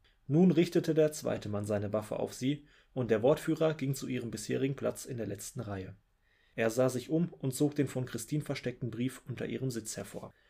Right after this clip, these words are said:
Achtlos riss er den Umschlag auf und nahm einen kurzen Brief heraus. Nur ein Blatt cremeweißes Papier, beschriftet mit hellblauer Tinte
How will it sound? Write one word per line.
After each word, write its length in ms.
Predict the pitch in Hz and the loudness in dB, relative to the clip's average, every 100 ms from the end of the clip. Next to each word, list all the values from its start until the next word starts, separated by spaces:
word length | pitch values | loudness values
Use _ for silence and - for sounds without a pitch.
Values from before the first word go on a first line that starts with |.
| _ _ - | _ _ -2
Achtlos 640 | 151 - 165 156 - - | -2 0 2 2 0 -4
riss 200 | 127 135 | -2 0
er 80 | 131 | 0
den 100 | 117 | 0
Umschlag 400 | 135 139 139 131 | -2 -2 -2 -2
auf 340 | 123 123 - - _ - - - | 0 -2 -4 -16 _ -20 -14 -2
und 140 | 135 | 0
nahm 200 | 127 139 | 2 2
einen 140 | 123 127 | 0 -2
kurzen 320 | 147 143 147 | -2 0 -2
Brief 260 | 123 110 | -2 -6
heraus. 560 | 107 - - - - - _ _ _ _ | -8 -8 -8 -8 -10 -12 _ _ _ _
Nur 260 | 117 131 147 | 0 0 2
ein 200 | 160 139 | 2 2
Blatt 240 | 131 - | 0 -2
cremeweißes 640 | - 127 135 117 120 123 | 2 4 4 2 0 -4
Papier, 380 | - 123 - - - _ _ _ _ | -4 -4 -6 -10 -12 _ _ _ _
beschriftet 640 | - - 175 175 - 175 - | -6 -2 0 0 -2 -4 -4
mit 160 | 110 - | -4 0
hellblauer 420 | 143 135 127 120 | 2 2 2 0
Tinte 440 | 135 135 131 127 | -2 -2 -4 -6